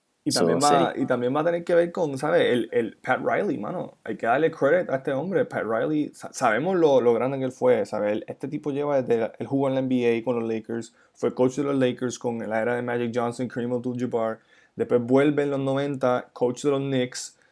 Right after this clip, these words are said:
Speaker 1: Después de eso se establece en Miami, gana el campeonato como head coach con Dwayne Wade, Shaquille O'Neal. Después se retira,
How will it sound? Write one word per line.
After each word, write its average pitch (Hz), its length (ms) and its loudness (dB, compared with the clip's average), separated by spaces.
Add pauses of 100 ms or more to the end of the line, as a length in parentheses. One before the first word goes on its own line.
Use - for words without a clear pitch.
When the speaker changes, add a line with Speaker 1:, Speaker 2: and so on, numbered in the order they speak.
(100)
Speaker 1:
Después 120 300 0
de 131 80 2
eso 135 340 0
se - 140 -12
establece 117 400 -2
en 151 80 -2
Miami, 143 500 -4
gana 135 280 2
el 156 60 -2
campeonato 151 640 -2
como 123 260 -2
head 123 180 0
coach 143 480 -2 (220)
con 117 200 -8
Dwayne 117 240 -4
Wade, 143 180 -4
Shaquille 135 320 -8
O'Neal. 143 500 -2
Después 113 300 -2
se - 80 -10
retira, 135 600 -2